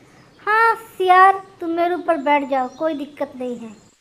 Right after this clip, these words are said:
मेरे पीठ पर मार खाने का घाव है, फिर भी मैं तुम्हें आराम से अपने पीठ पर बैठाकर नदी पार करा दूंगा। इतना ऊंट ने कहा, सियार उसके ऊपर चढ़कर बैठ गया और ऊंट नदी में उतर गया। जब ऊंट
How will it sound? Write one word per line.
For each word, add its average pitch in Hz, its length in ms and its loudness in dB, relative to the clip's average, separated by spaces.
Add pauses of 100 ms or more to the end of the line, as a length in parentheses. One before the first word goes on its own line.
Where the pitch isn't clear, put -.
(200)
मेरे 339 280 0
पीठ 370 280 -6
पर 349 320 0
मार 349 300 2
खाने 339 400 -4
का 330 160 -4
घाव 294 400 2
है, 320 200 -4
फिर 320 200 -10
भी 302 200 -8
मैं 320 200 -6
तुम्हें 302 300 -8 (100)
आराम 277 360 0
से 302 180 -6
अपने 277 200 -10
पीठ 277 220 -12
पर 269 160 -10
बैठाकर 262 600 -10
नदी 262 240 -10
पार 247 260 -12
करा 247 340 -8
दूंगा। 226 380 -12 (580)
इतना 311 340 -4
ऊंट 330 260 -4
ने 320 140 0
कहा, 320 320 0
सियार 320 600 0 (300)
उसके 311 340 -8
ऊपर 302 240 -6
चढ़कर 285 420 -4
बैठ 262 340 -4
गया 233 480 -10
और 262 340 -2
ऊंट 294 240 -12
नदी 254 300 -10
में 269 220 -10 (180)
उतर 233 340 -12
गया। 208 440 -18 (320)
जब 381 540 2
ऊंट 392 280 -4